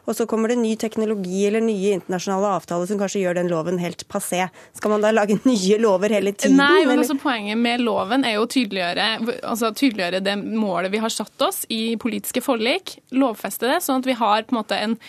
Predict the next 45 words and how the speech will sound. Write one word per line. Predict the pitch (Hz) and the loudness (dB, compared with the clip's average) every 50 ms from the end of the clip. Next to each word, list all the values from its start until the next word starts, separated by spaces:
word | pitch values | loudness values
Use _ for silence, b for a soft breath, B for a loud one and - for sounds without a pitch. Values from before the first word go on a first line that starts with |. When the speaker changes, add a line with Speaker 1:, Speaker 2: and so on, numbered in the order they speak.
| B B B | B B B
Speaker 2:
en | - 233 247 247 262 | 2 4 4 6 4
ramme. | 254 240 202 175 175 180 - | 2 2 0 -4 -4 -4 -4
Og | 233 | -4
så | 226 269 | -4 -2
kan | 311 311 302 | 0 2 4
man | 311 294 277 | 4 4 4
ha | 240 226 226 226 - 226 214 | 2 2 0 -2 -2 -2 -2
delmål | 247 240 214 180 165 165 165 175 180 190 190 - | 0 0 0 -2 -4 -4 -2 -2 0 0 -2 -2
underveis | - 214 190 190 185 170 165 180 190 - - - - | -4 -4 -4 -4 -2 -2 -2 -2 -4 -6 -8 -6 -4
som | - 247 240 | 0 0 2
gjør | 226 202 185 202 | 2 0 0 -2
det | - | -4
tydeligere | - 240 208 196 185 175 180 190 196 208 | -4 -4 -4 -4 -6 -4 -2 -2 -2 0
hva | 214 202 202 - - | 2 2 2 2 0
er | 185 | -4
det | 170 165 185 | -6 -8 -10
vi, | - - - - - - 220 202 | -12 -12 -14 -16 -12 -8 -6 -4
hvor, | 196 202 214 233 247 226 | -2 -2 0 -2 -2 0
hvor | 214 247 | 0 0
er | 233 233 196 180 | 0 0 -2 -2
det | 180 | -2
vi | 208 208 | -4 -4
skal, | - - 185 185 170 196 | -2 -2 -4 -2 -2 -6
ikke | 202 - 254 | -4 -2 -2
sant? | 277 330 - - B B B B B B B B B - | -2 -2 -4 -8 B B B B B B B B B -2
Ehm, | - 254 254 254 254 254 247 254 254 254 254 247 254 - _ 240 | 0 0 2 2 2 2 2 4 4 4 2 0 -2 -2 _ 0
og | 269 | 0
så, | 269 - - - 285 277 294 311 320 320 - | 0 0 -2 0 2 2 4 4 2 2 0
ehm, | - - 269 269 269 262 262 254 254 254 254 254 254 247 262 - - - - - - - - _ - - - - - - - - | 0 0 2 2 2 2 2 0 0 0 2 2 2 0 -2 -4 -8 -14 -18 -18 -18 -20 -20 _ -20 -20 -20 -20 -20 -20 -20 -12
det | - 240 220 220 220 269 285 | -10 -6 -6 -2 -2 -2 -2
skaper, | - - 311 285 254 - - 180 - | 0 0 0 0 0 0 -4 -6 -4
det | 208 240 240 | -2 -4 -4
er | 240 | -2
poenget | - 285 247 208 214 247 | -2 -2 -2 0 -4 -4
at | 254 | -4
det | 277 - | -4 -4
skaper | - - 277 262 226 - 208 214 | -2 0 0 0 0 -2 -2 -2
en, | 240 277 - | -2 -4 -2
en | - 247 247 - | -2 -2 -2 -2
forutsigbarhet | - 247 240 240 - - - 240 214 190 208 190 196 196 208 220 247 294 320 - - - - B B B B B B B B - | -2 -4 -4 -4 -6 -8 -6 -6 -6 -6 -4 -4 -4 -2 -2 -2 -2 -2 -2 -6 -10 -14 -14 B B B B B B B B -4
i | 254 | -4
større | 254 - - 233 214 220 220 | -2 0 -2 0 0 0 0
grad | 233 247 269 320 311 - | 0 0 0 0 0 -2
for | - 262 247 | -2 0 0
næringsliv, | 254 254 233 208 190 196 196 196 - - - 247 285 349 403 320 | 0 0 0 -2 -4 -6 -6 -8 -8 -6 -4 -4 -2 -2 -2 -4